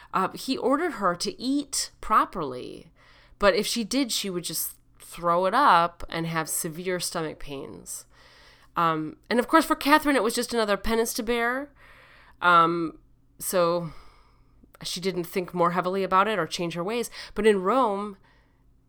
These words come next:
it all catches up with her, and her body stops working properly. She can't walk. She has this stroke, and then she dies about eight days later. Man, I don't even know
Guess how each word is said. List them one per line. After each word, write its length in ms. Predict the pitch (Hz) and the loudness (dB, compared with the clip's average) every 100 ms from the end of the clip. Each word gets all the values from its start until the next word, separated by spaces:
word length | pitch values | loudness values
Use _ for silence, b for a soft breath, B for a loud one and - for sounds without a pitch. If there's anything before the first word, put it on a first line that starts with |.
| _ - | _ -4
it 140 | 190 | 4
all 320 | 165 196 196 | 6 8 6
catches 340 | 196 214 208 294 | 2 -6 -4 -6
up 160 | 320 | -4
with 140 | 277 - | -8 -4
her, 340 | 151 - - | -2 -2 -4
and 120 | 170 | -6
her 100 | 180 | -6
body 560 | 175 147 165 226 214 175 _ _ - | 0 2 2 -2 -8 -10 _ _ -12
stops 500 | - 151 165 - 151 | -6 -4 -4 -6 -8
working 300 | 151 147 147 | -8 -8 -10
properly. 520 | - - - 107 - | -8 -8 -8 -12 -10
She 140 | - | -12
can't 280 | - 165 - | -12 -12 -10
walk. 580 | - 233 277 269 - - B B B | 4 10 10 10 -2 -20 B B B
She 200 | - 165 | -8 -8
has 260 | 151 165 - | -6 -8 -6
this 180 | 160 - | -8 -4
stroke, 560 | - - 233 233 - | -4 -2 0 0 -2
and 160 | - 170 | -8 -6
then 120 | 151 | -6
she 160 | - - | -8 -14
dies 520 | - - - - - 160 | -14 -14 -16 -16 -16 -14
about 180 | 180 | -16
eight 140 | - 143 | -16 -14
days 240 | - - | -16 -16
later. 380 | - - - - - _ _ _ _ _ _ _ _ _ - - B B B B B B _ _ _ _ _ _ _ _ _ _ - | -18 -18 -20 -20 -20 _ _ _ _ _ _ _ _ _ -10 -10 B B B B B B _ _ _ _ _ _ _ _ _ _ -6
Man, 340 | 233 277 262 - | 0 2 0 -2
I 140 | 320 | 0
don't 160 | 392 - | 0 2
even 360 | 302 285 302 233 | 0 2 2 2
know 640 | 208 214 214 208 214 214 | 2 2 2 0 -2 -6